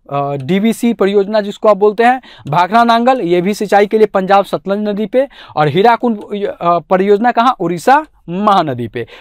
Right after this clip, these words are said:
ये सारे पहले पंचवर्षीय योजना के दौरान ही बने थे,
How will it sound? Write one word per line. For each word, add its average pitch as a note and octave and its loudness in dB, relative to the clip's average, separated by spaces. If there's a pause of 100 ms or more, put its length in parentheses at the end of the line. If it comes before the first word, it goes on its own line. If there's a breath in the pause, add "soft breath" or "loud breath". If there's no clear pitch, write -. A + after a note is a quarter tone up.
ये A3+ 4
सारे A3 2
पहले A3 2
पंचवर्षीय G3 -4
योजना F#3+ 0
के G3 -4
दौरान D#3+ -2
ही A#3 -2
बने D#3 -4
थे, A3+ -6